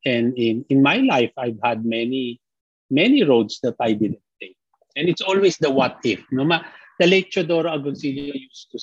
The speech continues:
scolded me once kasi parang, uh, I, I, I'm very interested in what if, di ba? Counterfactual. What if this happened instead of this? And, uh, because it's more,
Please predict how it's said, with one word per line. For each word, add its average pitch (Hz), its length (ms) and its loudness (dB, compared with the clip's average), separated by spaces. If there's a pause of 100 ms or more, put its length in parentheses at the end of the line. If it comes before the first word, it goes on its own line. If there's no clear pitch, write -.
(140)
scolded 135 600 0
me 113 120 2
once 107 460 -4
kasi 110 200 -6
parang, 107 380 0 (480)
uh, 131 240 -2 (460)
I, 160 180 2
I, 175 240 2
I'm 170 180 2
very 175 220 4
interested 156 640 -2
in 131 160 -2
what 117 220 0 (100)
if, 117 200 -2 (140)
di 117 80 -4
ba? 127 220 -6
Counterfactual. 131 960 -2 (220)
What 156 240 0
if 147 120 -4 (360)
this 143 240 0
happened 120 540 -4
instead 104 480 -6
of - 140 -10
this? 107 360 -6 (460)
And, 113 460 2
uh, 107 240 0
because 147 320 -2
it's 247 160 -4
more, 226 240 0